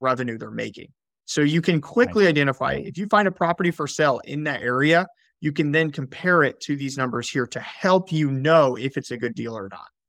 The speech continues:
Speaker 2: I wanna
Speaker 1: Um,
Speaker 2: know
Speaker 1: this
Speaker 2: what, what in the world that, that sixth one is doing at six hundred and two thousand.
Speaker 1: Seriously.
Speaker 2: The
Speaker 1: Yeah,
Speaker 2: revenue.
Speaker 1: let's say it, it, it could be a, uh, let's
Speaker 2: A
Speaker 1: see.
Speaker 2: large property, yeah.
Speaker 1: A large, yeah, some lar-, or it's on its own. I don't know where it is. Okay, I'll have to,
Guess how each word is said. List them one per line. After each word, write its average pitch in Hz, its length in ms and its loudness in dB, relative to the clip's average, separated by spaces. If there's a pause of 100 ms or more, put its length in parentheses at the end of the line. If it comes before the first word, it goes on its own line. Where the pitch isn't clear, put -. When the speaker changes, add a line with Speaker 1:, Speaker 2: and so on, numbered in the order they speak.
Speaker 2:
I 117 120 2
wanna 131 120 6 (100)
Speaker 1:
Um, 117 60 2
Speaker 2:
know 110 180 -2
Speaker 1:
this 139 200 -4
Speaker 2:
what, 120 220 -2 (120)
what 131 200 0
in 123 40 0
the 120 80 2
world 117 280 0
that, 107 300 0 (200)
that 110 200 -6
sixth - 340 -4
one 113 140 -2
is 107 120 -4
doing 107 260 -2
at 104 140 -8
six - 260 -8
hundred 113 220 -2
and 101 220 -6
two 117 200 -6
thousand. 104 640 -2 (360)
Speaker 1:
Seriously. 120 440 0
Speaker 2:
The - 20 4
Speaker 1:
Yeah, 135 60 2
Speaker 2:
revenue. 123 300 2
Speaker 1:
let's 127 180 0
say 139 100 -6 (120)
it, 151 220 -6
it, 156 180 2 (160)
it 147 160 0
could 160 180 2
be 151 200 4
a, 131 260 4
uh, 117 380 0
let's 117 220 -14
Speaker 2:
A 104 40 -6
Speaker 1:
see. 101 80 -2
Speaker 2:
large 98 320 -2
property, 104 400 -4
yeah. 98 260 -6 (360)
Speaker 1:
A 127 100 -2
large, 127 360 2
yeah, 117 200 -2
some 135 180 -8
lar-, 123 220 -2
or 120 160 -2
it's 123 280 -8
on 117 160 -8
its 113 140 -16
own. 113 360 -14
I - 40 -20
don't 117 80 -18
know 113 80 -12
where 120 220 -12
it 117 60 -10
is. 120 340 -10 (300)
Okay, 120 200 -4
I'll 135 180 2
have 143 120 2
to, 120 260 2